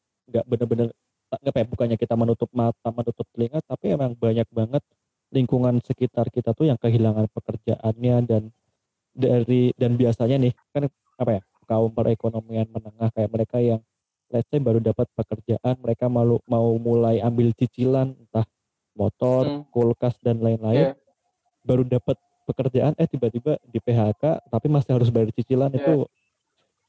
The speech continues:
Speaker 2: Iya.
Speaker 1: ah, berat banget sih.
Speaker 2: Nah, itu juga saya sering tuh dengar cerita kayak gitu dari Mas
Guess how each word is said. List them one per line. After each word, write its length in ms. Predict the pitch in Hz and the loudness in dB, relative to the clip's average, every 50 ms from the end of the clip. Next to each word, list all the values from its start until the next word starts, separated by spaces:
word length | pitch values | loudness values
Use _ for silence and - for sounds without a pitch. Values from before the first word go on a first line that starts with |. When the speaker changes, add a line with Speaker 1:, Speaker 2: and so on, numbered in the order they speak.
| _ | _
Speaker 2:
Iya. 200 | - 151 147 139 135 | -2 0 0 2 2
Speaker 1:
ah, 420 | 135 135 139 139 135 135 131 131 127 - _ _ _ _ _ _ _ _ _ _ | 4 4 4 4 4 4 2 2 0 -2 _ _ _ _ _ _ _ _ _ _
berat 220 | - 120 117 117 - | -4 -2 -2 -2 -2
banget 240 | 117 117 117 117 - | -4 -8 -8 -8 -8
sih. 120 | - 113 107 - _ _ _ _ _ _ _ _ _ _ _ _ _ _ _ _ _ _ _ _ _ _ _ | -6 -8 -8 -8 _ _ _ _ _ _ _ _ _ _ _ _ _ _ _ _ _ _ _ _ _ _ _
Speaker 2:
Nah, 160 | - 143 139 - - - _ _ - 147 _ | -8 -6 -6 -6 -8 -14 _ _ -20 -20 _
itu 240 | _ - 147 135 135 | _ -6 -4 -2 0
juga 160 | 127 120 - - _ | 0 -2 -2 -4 _
saya 240 | - - 147 151 - - - - _ _ _ | -4 -2 0 0 -2 -4 -8 -16 _ _ _
sering 400 | _ - - - - 147 151 156 | _ -20 -12 -6 -4 -4 -2 -2
tuh 240 | 151 156 160 160 - _ _ | -4 -4 -6 -6 -10 _ _
dengar 240 | - 135 131 131 | -14 -12 -12 -12
cerita 240 | 123 - - 131 - | -8 -6 -6 -6 -4
kayak 240 | 131 127 127 127 127 | -4 -6 -6 -6 -8
gitu 160 | - 127 131 127 127 | -6 -6 -6 -6 -4
dari 400 | 131 127 131 127 123 127 131 - _ _ _ _ _ _ _ _ _ _ _ _ _ _ _ - | -4 -2 0 0 -2 -2 -4 -8 _ _ _ _ _ _ _ _ _ _ _ _ _ _ _ -12
Mas 160 | 127 - _ | -12 -12 _